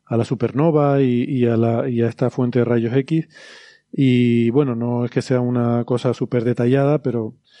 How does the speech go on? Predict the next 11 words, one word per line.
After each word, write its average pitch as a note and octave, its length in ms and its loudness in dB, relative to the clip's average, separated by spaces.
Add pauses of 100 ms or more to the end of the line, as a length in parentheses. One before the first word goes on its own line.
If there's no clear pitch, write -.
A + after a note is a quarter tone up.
(640)
pero A#2+ 460 2 (240)
les B2+ 240 0
sale C#3 420 0
que B2+ 560 2 (120)
así B2+ 420 -4
con, C3+ 640 -2
con A#2+ 260 -6
cuatro C3+ 320 0
cuentitas C#3 340 -2
rápidas D3+ 380 0
que, C3 180 -2